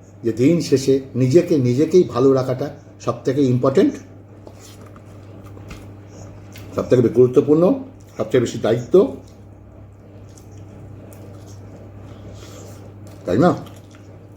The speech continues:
যেটা প্রয়োজনীয়তা, সেটা তুমি কেন করছো না?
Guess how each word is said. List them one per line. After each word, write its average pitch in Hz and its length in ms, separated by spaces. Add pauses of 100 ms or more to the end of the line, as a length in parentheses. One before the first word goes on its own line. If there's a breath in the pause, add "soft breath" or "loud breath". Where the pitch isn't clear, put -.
(1300 loud breath)
যেটা 107 280
প্রয়োজনীয়তা, 139 640
সেটা 147 200
তুমি 160 180
কেন 160 220
করছো 156 300
না? 90 120